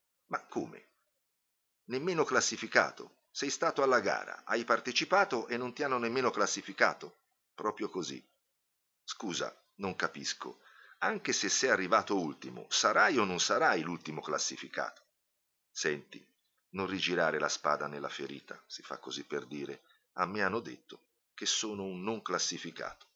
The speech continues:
Era una palese ingiustizia, oltre che una cosa logicamente incomprensibile, per cui, sull'onda di egualitarismo che caratterizzò i primi anni settanta,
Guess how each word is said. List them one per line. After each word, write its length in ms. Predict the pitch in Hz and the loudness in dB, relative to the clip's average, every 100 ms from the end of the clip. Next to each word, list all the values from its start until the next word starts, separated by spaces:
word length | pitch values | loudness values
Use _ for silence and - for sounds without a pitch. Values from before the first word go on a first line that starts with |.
| _ _ _ _ _ _ _ _ _ _ _ _ _ | _ _ _ _ _ _ _ _ _ _ _ _ _
Era 280 | - 113 98 | -4 -2 -2
una 220 | 76 67 | -4 -8
palese 440 | 67 65 113 78 | -6 -6 -6 -6
ingiustizia, 760 | 69 67 65 - - - 76 64 - - - | -10 -8 -8 -6 -6 -2 -2 -4 -10 -14 -6
oltre 340 | 151 143 120 | -4 -4 -6
che 120 | - | -4
una 180 | 110 147 | -4 -4
cosa 320 | - 87 78 | -2 -2 -2
logicamente 720 | 73 82 90 95 71 90 - | -2 -4 -2 -2 -2 -6 -8
incomprensibile, 1000 | 73 - 71 - 87 85 156 85 69 57 _ _ _ - | -10 -8 -10 -6 -4 -2 -2 -4 -10 -12 _ _ _ -12
per 240 | 131 - | -12 -12
cui, 340 | - - 98 - _ _ _ | -18 -18 -20 -20 _ _ _
sull'onda 800 | - - 143 139 175 196 180 135 | -4 -4 -4 -4 -4 -4 -2 -2
di 300 | 90 80 - | -2 -12 -12
egualitarismo 1300 | - 110 98 92 95 113 117 90 87 - - 82 - | -8 -8 -4 2 2 2 -2 -2 0 -6 -8 -12 -16
che 200 | - 87 | -10 -8
caratterizzò 880 | - 87 85 - 80 78 69 104 80 - | -2 -2 -2 -4 -8 -8 -2 0 0 -4
i 100 | 73 | -14
primi 360 | 71 73 76 | -12 -10 -2
anni 240 | 101 76 - | -2 -2 -4
settanta, 680 | 156 - 208 208 - 127 | -4 0 0 0 -2 -4